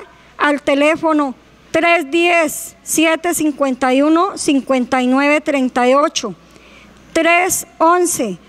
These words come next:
tres treinta y nueve, cero nueve cuarenta y cuatro, ocho veintinueve, setenta y nueve cuarenta y cinco. Cualquier información. Gracias, muy amable, a toda la comunidad, al pueblo culichagüeño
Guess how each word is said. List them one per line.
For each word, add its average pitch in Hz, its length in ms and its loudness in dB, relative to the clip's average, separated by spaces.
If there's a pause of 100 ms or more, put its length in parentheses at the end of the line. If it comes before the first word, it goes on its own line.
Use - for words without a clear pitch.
(240)
tres 220 360 0
treinta 349 440 0
y 269 60 2
nueve, 311 400 2 (120)
cero 269 380 0
nueve 285 360 2
cuarenta 254 480 0
y 220 120 -2
cuatro, 294 480 0 (840)
ocho 339 480 2
veintinueve, 302 840 2
setenta 262 540 -2
y 247 40 0
nueve 277 320 2
cuarenta 247 420 0
y 233 60 0
cinco. 311 460 2 (260)
Cualquier 311 460 0
información. 277 1000 0 (440)
Gracias, 302 680 0
muy 302 220 2
amable, 302 500 0 (460)
a 269 100 -2
toda 302 300 2
la 294 100 2
comunidad, 254 540 0
al 254 120 -2
pueblo 311 360 0
culichagüeño 285 880 0